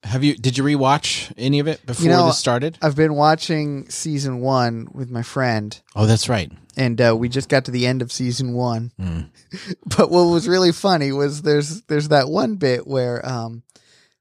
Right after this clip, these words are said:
Speaker 2: Eren and, uh, Annie are fighting in the, in the
Speaker 1: Jungle.
Speaker 2: No, not in the jungle.
Speaker 1: <laughs> It's
Speaker 2: In
Speaker 1: a
Speaker 2: the
Speaker 1: forest.
Speaker 2: city. In
Speaker 1: Yeah.
Speaker 2: the city.
Speaker 1: Oh, okay.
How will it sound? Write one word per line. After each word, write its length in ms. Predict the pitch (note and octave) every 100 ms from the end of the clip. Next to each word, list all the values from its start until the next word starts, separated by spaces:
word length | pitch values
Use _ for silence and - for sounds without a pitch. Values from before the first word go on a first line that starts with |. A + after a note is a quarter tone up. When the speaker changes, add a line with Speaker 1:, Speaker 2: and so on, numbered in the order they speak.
| _ _ -
Speaker 2:
Eren 520 | D3 D3 C#3+ C#3+ C#3
and, 340 | D3 B2+ A#2+ A#2+
uh, 320 | A2+ A#2 A#2 -
Annie 380 | C#3+ C#3+ B2+ A#2+
are 120 | A#2
fighting 680 | - F3 F#3 C#3 A2+ A2+ A2
in 180 | C3+ B2
the, 360 | A#2+ A#2 A2+ A2+
in 200 | C3 B2
the 400 | A2+ A2 A2+ G#2+ _ _ _ _ -
Speaker 1:
Jungle. 380 | C3+ C3 G#2 - _ _
Speaker 2:
No, 180 | E3+ E3+
not 200 | D#3 E3
in 60 | D#3
the 60 | A#2+
jungle. 460 | B2 A2 A2 A#2 -
Speaker 1:
<laughs> 20 |
It's 120 | D3+
Speaker 2:
In 60 | C#3+
Speaker 1:
a 20 |
Speaker 2:
the 60 |
Speaker 1:
forest. 200 | C#3+ G#2+
Speaker 2:
city. 200 | G2+ C3+ A#2
In 80 | -
Speaker 1:
Yeah. 140 | C#3
Speaker 2:
the 40 | C#3
city. 320 | - F#3+ D3+
Speaker 1:
Oh, 40 | B2+
okay. 280 | B2 G2+